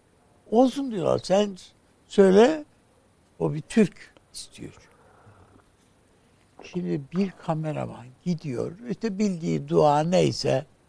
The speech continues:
işte o anda işte bir cenaze namazında o okunur okunmazı düşünmeden okuyor. İkinci bir örnek.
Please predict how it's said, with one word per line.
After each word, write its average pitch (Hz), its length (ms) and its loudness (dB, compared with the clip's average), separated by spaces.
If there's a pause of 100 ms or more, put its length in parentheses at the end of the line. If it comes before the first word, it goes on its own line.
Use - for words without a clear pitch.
(500)
işte - 140 -16
o 170 240 2
anda 123 640 0 (680)
işte 131 200 -18
bir 131 180 -8
cenaze 127 560 0
namazında 110 640 -12
o 127 260 -2
okunur 127 420 -6
okunmazı 123 760 -8 (520)
düşünmeden 131 720 -4 (560)
okuyor. - 320 -20 (1800)
İkinci 196 440 0
bir 196 160 2
örnek. 110 460 -4